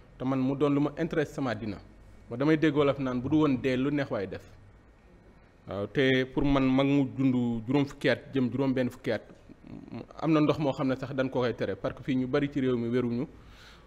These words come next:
rawatina bu safee suukar ak ñoomin seen. Bu dee lu ñuy lekk, mënatul neex ci yow ndaxte say bañ mi ngi màgget.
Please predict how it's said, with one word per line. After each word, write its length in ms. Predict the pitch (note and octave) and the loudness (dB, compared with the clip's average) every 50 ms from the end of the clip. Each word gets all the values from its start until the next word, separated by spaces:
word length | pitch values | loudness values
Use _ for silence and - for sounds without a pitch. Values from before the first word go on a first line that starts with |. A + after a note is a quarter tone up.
| - - - - - | -20 -18 -14 -8 -4
rawatina 440 | B2 B2+ C3+ C3+ C#3+ - D3+ C#3 C3 | 0 4 4 4 4 2 2 0 2
bu 120 | B2 C3+ | 0 0
safee 300 | - D#3+ C#3 - C3+ B2 | 2 4 4 6 6 4
suukar 300 | - - C3+ - - B2 | 2 -2 -4 -2 -2 -2
ak 60 | A#2 | -2
ñoomin 280 | A#2 A#2 A#2 A2+ A2+ A2 | -2 -2 -2 -2 -4 -4
seen. 240 | - - F#2+ - - - - - - - - - - - - - | 0 0 0 0 0 -2 -8 -14 -20 -20 -20 -20 -20 -20 -18 -12
Bu 160 | - B2 C3+ | -8 -2 4
dee 140 | D3 E3 F3 | 8 8 8
lu 120 | F3 F3+ F3 | 8 8 8
ñuy 120 | F3+ E3+ | 8 8
lekk, 300 | D#3+ D3+ C#3 - - - - - - - G2+ - - - - - - - - | 8 8 6 4 2 4 8 8 10 10 8 4 -2 -12 -20 -20 -18 -8 -2
mënatul 340 | B2+ D3 D#3+ D3+ D#3 D#3+ D3 D3 | 2 2 4 4 4 4 4 4
neex 200 | D3 C#3+ - - | 2 0 -2 -2
ci 80 | - C#3 | -2 0
yow 180 | C3 C3 D3 D3+ | 2 2 2 0
ndaxte 280 | C#3+ C#3 - - C3+ | -2 -2 -2 -4 -4
say 160 | C3 - C#3+ C3 | 0 0 0 2
bañ 160 | A#2+ C3+ B2+ B2 | 2 2 2 4
mi 80 | A#2+ B2 | 2 2
ngi 60 | A#2+ | 0
màgget. 320 | A2+ A#2 A#2 A2 G2+ G#2 | 0 0 0 0 -2 -4